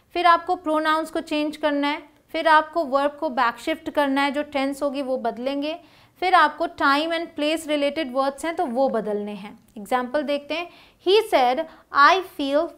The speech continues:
fine।" उसने कहा, "I feel fine।" तो अब क्योंकि said के बाद कुछ और नहीं है, तो हम सीधे said उतार लेंगे, he said। अब that जो है स्पोकन इंग्लिश में तो ऑप्शनल होता है, स्पोकन इंग्लिश में ज़्यादातर that का यूज़ नहीं होता।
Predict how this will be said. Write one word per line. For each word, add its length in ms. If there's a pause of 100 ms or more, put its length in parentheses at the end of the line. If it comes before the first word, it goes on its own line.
(140)
fine।" 340 (1000)
उसने 360
कहा, 640 (640)
"I 200
feel 560 (320)
fine।" 320 (200)
तो 40
अब 180
क्योंकि 280
said 240
के 100
बाद 200
कुछ 180
और 180
नहीं 140
है, 60
तो 80
हम 100
सीधे 320
said 240
उतार 240
लेंगे, 360
he 140
said। 340 (400)
अब 220
that 320
जो 160
है 140
स्पोकन 440
इंग्लिश 320
में 120
तो 80
ऑप्शनल 540
होता 240
है, 80
स्पोकन 440
इंग्लिश 340
में 100
ज़्यादातर 440
that 220
का 80
यूज़ 260
नहीं 200
होता। 300